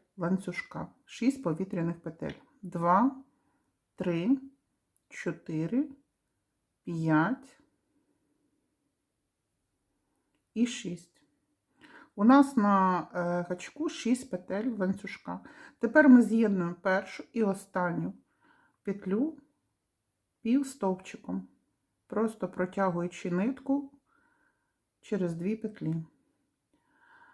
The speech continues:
У нас утворилося кільце із шести петель. Тепер нам потрібно в кожну петлю зробити прибавку, тобто в кожну петлю пров'язати два рази стовпчиком без накиду.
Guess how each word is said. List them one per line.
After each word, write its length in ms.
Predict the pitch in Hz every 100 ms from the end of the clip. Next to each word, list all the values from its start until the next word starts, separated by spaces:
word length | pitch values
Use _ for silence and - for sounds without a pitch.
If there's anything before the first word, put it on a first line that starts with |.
| _
У 80 | 196
нас 260 | 214 240 240
утворилося 640 | - 214 220 220 202 -
кільце 540 | 202 196 185 - 277 349
із 80 |
шести 400 | - 220 208 -
петель. 480 | 247 226 - 175 160 - _ _ _
Тепер 320 | 220 214 262
нам 180 | 233 226
потрібно 440 | 226 214 233 202 190
в 80 |
кожну 420 | - 240 202 190 175
петлю 540 | 180 - 175 214 277
зробити 540 | 226 185 185 185 208 -
прибавку, 640 | - 190 175 160 - - _ _ -
тобто 400 | 185 165 - - _ - - - -
в 80 | -
кожну 400 | 233 220 190 165
петлю 380 | 175 - 202
пров'язати 680 | 262 214 180 175 175 196 202
два 260 | 175 165 175
рази 400 | 190 175 165 165 - _ _
стовпчиком 680 | - 208 214 - 220 220 214
без 160 | 190
накиду. 500 | 180 160 156 175 -